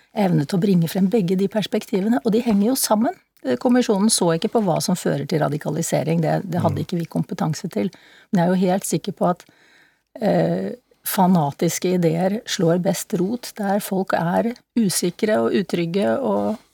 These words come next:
Speaker 1: og ikke føler seg hjemme i samfunnet vårt.
Speaker 2: Ja, og det er vel ikke sikkert det har forandret seg så veldig mye.
Speaker 1: Nei, det, igjen så tror jeg andre kan kommentere det bedre enn jeg, men å se disse tingene i sammenheng er jo,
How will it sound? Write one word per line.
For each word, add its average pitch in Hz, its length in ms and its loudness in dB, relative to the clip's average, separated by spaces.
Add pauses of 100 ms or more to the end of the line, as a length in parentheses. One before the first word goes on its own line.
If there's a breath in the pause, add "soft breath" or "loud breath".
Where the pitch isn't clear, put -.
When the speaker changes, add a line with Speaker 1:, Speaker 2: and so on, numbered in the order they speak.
(200)
Speaker 1:
og 254 180 -10
ikke 208 200 -6
føler 160 240 0
seg 208 140 -2
hjemme 180 200 0
i - 20 -2
samfunnet 220 380 -2
vårt. 320 220 -8 (1400 loud breath)
Speaker 2:
Ja, 123 180 6
og 147 220 4
det 151 80 4
er 175 80 6
vel 185 80 2
ikke 170 160 2
sikkert - 320 0
det 120 80 4
har 117 160 2
forandret 127 480 2
seg 101 160 -2
så 107 160 0
veldig 95 240 -2
mye. - 380 -14 (240)
Speaker 1:
Nei, 202 320 -2
det, 196 180 -2 (1080 loud breath)
igjen 202 380 4
så 214 160 -2
tror 180 220 0
jeg 196 100 2
andre 175 300 2
kan 180 180 0
kommentere 185 640 0
det 180 300 0
bedre 160 340 -2
enn 202 80 4
jeg, 202 300 2
men 196 100 2
å 208 80 0
se - 260 -2
disse 190 300 -2
tingene 175 280 -2
i 208 40 -2
sammenheng 196 560 2
er 175 160 0
jo, 208 240 2